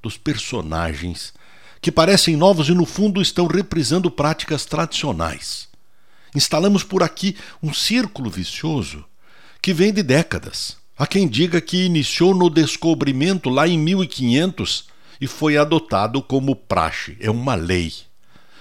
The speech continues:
Nosso país pode ser representado por uma permanente tentativa de montar um quebra-cabeça,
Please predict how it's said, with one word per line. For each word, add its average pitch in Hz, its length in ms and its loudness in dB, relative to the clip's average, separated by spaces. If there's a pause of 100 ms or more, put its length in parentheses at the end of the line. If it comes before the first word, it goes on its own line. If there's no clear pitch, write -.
(220)
Nosso 147 320 -6
país 120 360 -8
pode 113 300 -10
ser 110 260 -4 (400)
representado 104 1080 -2
por 101 220 -6
uma 98 160 -4
permanente 110 760 -2
tentativa 113 680 -4
de 98 100 -4
montar 110 400 -2
um 110 120 -2
quebra-cabeça, 131 880 -2